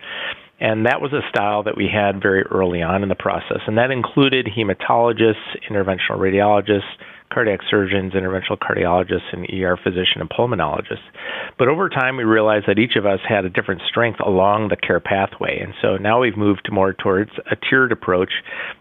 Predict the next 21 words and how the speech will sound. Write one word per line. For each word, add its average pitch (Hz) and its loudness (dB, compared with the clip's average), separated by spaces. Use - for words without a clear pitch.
where 101 2
an 101 -2
intensivist 107 0
comes 113 -2
to 107 -8
the 107 -2
bedside 92 -2
and 113 0
then 107 2
can 107 -4
reach 123 0
out 110 -2
to - -18
those 92 0
disciplines 92 -2
as 95 -2
needed. 104 0
So 113 2
that 113 2
intensivist 107 -2
is 95 2